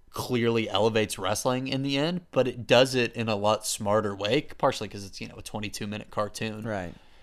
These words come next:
Speaker 1: But, like, there's a scene in this movie that reminded me of it where they have to go find, like, new members for the King's Posse, so they hold tryouts. And halfway through, one guy just starts singing Oklahoma 'cause he thinks he's at a musical.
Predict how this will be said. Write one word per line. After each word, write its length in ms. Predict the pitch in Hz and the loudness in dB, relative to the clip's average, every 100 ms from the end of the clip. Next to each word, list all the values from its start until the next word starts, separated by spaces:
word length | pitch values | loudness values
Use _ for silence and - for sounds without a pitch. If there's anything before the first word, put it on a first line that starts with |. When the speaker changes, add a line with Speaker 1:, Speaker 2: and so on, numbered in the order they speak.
| - | 0
Speaker 1:
But, 100 | 208 | 4
like, 140 | 190 185 | 6 6
there's 180 | 190 | 2
a 60 | 160 | 2
scene 260 | - 180 160 | 2 2 4
in 80 | |
this 160 | 139 127 | 2 0
movie 240 | 117 110 104 | 0 2 0
that 160 | 104 | 0
reminded 380 | 107 101 104 98 | 0 0 0 -2
me 80 | 101 | -6
of 140 | 104 | -8
it 60 | 104 | -6
where 140 | 104 | -6
they 100 | 101 | -4
have 260 | 90 110 110 | -2 -2 -2
to 80 | 104 | -4
go 160 | 107 | -4
find, 400 | 95 - 101 98 | -2 0 0 0
like, 140 | 101 98 | -4 -4
new 180 | 107 107 | -4 -2
members 340 | 104 101 98 | -2 -2 -4
for 140 | - | -6
the 80 | 92 | -10
King's 340 | - - 104 - | -8 -6 -6 -6
Posse, 460 | - 107 98 110 | -4 -2 -4 -8
so 160 | 101 107 | -8 -6
they 120 | 107 | -6
hold 260 | 98 107 95 | -2 -4 -4
tryouts. 720 | - 107 107 - - - - - - - - - - | -6 -6 -6 -10 -16 -16 -16 -18 -20 -20 -20 -20 -6
And 160 | - 127 | -2 4
halfway 380 | 131 123 131 113 | 6 6 4 0
through, 260 | 117 120 | 2 0
one 240 | 107 113 113 | 0 -2 0
guy 160 | 104 | 0
just 180 | 104 - | -2 -4
starts 320 | - 110 107 | 0 -2 0
singing 420 | - 113 107 104 104 | -2 -2 -4 -6 0
Oklahoma 760 | 113 113 110 98 120 107 107 | 0 0 -6 0 0 0 -6
'cause 140 | - 104 | -8 -6
he 80 | 117 | 0
thinks 240 | 131 120 | 0 0
he's 160 | 127 113 | -2 0
at 100 | 113 | 0
a 40 | |
musical. 560 | 113 151 120 - 92 | 0 0 -2 -8 -10